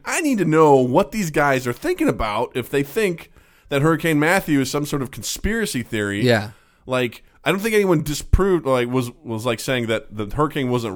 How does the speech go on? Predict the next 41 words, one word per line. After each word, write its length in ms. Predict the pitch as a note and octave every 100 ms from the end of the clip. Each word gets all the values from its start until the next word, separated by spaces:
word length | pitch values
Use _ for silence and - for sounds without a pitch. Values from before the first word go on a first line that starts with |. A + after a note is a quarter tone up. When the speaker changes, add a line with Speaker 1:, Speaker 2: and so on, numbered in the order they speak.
| G2+
Speaker 1:
real, 500 | E3 F#3+ F#2 F#2 - _ _ -
but 80 | C#3+
they're 100 | C#3+
just 140 | C#3
like, 200 | C#3+ B2+
"Mm, 240 | - C#3+ C3+
it's 140 | B2
not 160 | G#2+ F2
as 80 | D2+
bad 180 | - -
as 100 | -
they 120 | -
say." 300 | - - - - - _ _ _ _ -
I 40 |
was 100 | A2
like, 120 | A2
"Okay, 240 | A2+ - G2
what, 400 | G#2+ G#3 E4+ _
what 440 | B2 B2 C#3 C#4+ E3
drives, 920 | B2 B2 A#2 A2 G2+ F2+ D#2+ - - _ _ _ _
what 220 | D#3+ G#3
drives 580 | - A#2 A#2 A2 G2+ F#2+
people 480 | - G2 F2+ B1+ - - - - - - _ _ -
to 120 | C3+
think 360 | - C#3+ C#3 -
this?" 360 | D#2+ - -
Speaker 2:
Yeah. 300 | B2+ B2 G#2+ G2+ _
Speaker 1:
So 220 | - D#3+
I 140 | D3+ C#3
came 220 | A#3+ C4
across 360 | F#3 E3+ E3 -
this 220 | A#2+ -
freedomriders 1000 | - - E3+ E3 C#3+ C3+ A#2+ A#2 G#2+ A2
dot 280 | A2 G#2+
net 260 | F#2+ G#2+ G#2+
or 120 | G2+
dot 280 | F#2+ G#2 G2+
org 240 | F#2+ G2
or 60 | F2+
some 160 | - F#2
shit 320 | - G2+